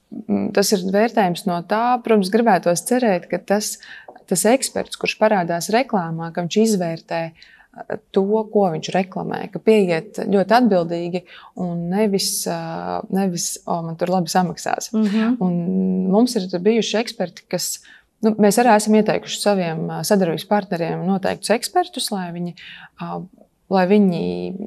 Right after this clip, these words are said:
Speaker 1: kļūst, nu, tā kā veido sadarbību un parādās šajās reklāmās, zinot, ka tas zīmols ir ļoti, nu, labs un uzticams, un ka tas eks-, eksperts ir kolosāls, ja?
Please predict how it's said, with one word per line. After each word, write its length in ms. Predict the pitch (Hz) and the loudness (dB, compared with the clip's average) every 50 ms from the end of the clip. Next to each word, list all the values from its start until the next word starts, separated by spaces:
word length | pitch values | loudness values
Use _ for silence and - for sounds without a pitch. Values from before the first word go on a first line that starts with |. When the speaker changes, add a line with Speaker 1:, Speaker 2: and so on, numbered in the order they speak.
| - - 196 180 - | -10 -10 -8 -2 0
Speaker 1:
kļūst, 420 | 190 190 214 277 349 370 - - | 2 4 4 4 4 2 2 2
nu, 60 | 240 | 0
tā 80 | 208 202 | 2 4
kā 80 | - | 4
veido 240 | 202 208 202 180 175 | 4 4 4 4 2
sadarbību 720 | 170 - - 277 339 285 214 190 170 175 175 175 180 170 170 | 2 2 2 2 4 4 2 2 0 -2 -4 -4 -6 -6 -6
un 80 | 170 | -4
parādās 480 | - 254 302 277 202 185 180 175 175 - | -2 0 0 0 0 0 -2 -6 -6 -4
šajās 220 | 196 185 175 190 196 | -4 -4 -4 -2 -4
reklāmās, 600 | 220 220 - 214 180 170 170 165 170 165 - - - - - - - - | -4 -2 -4 -6 -6 -6 -8 -8 -10 -10 -12 -12 -16 -20 -20 -20 -10 0
zinot, 360 | 196 226 240 226 185 170 - | 4 6 6 6 4 2 -2
ka 80 | 180 | -4
tas 180 | 165 180 175 175 | -4 -2 -2 2
zīmols 400 | 196 214 220 202 170 - 147 - | 2 2 2 2 0 -2 -4 -4
ir 60 | 170 | -2
ļoti, 460 | 180 190 208 196 170 190 - - 170 170 170 170 170 170 180 175 170 170 170 170 170 - 185 185 185 190 - _ - | 0 0 0 0 -2 -4 -6 -8 -8 -8 -8 -8 -8 -6 -6 -6 -6 -6 -8 -8 -8 -8 -8 -10 -12 -14 -18 _ -4
nu, 160 | 196 196 196 196 - - - _ - 262 | -2 -2 -2 -4 -8 -14 -18 _ -14 -6
labs 460 | - 190 196 254 311 - - - - - | -4 -2 -2 -2 -4 -6 -8 -8 -4 -4
un 160 | 185 175 185 | -2 -2 -2
uzticams, 600 | 226 269 - 247 214 - - 190 180 175 - 196 | -2 0 0 0 0 0 -2 -4 -4 -2 -4 -2
un 60 | 185 | -2
ka 100 | 180 185 | -2 -2
tas 160 | - - - | -2 0 2
eks-, 220 | 202 220 220 - - | 2 2 2 0 0
eksperts 500 | - 202 220 208 - - - - - - | 0 0 0 0 -2 -6 -8 -8 -6 -6
ir 140 | - 143 - - | -6 -6 -4 -6
kolosāls, 720 | 170 165 170 160 - - - - - - - - - - | -6 -6 -6 -8 -10 -10 -8 -6 -6 -6 -6 -6 -6 -6
ja? 160 | 190 220 | -4 -4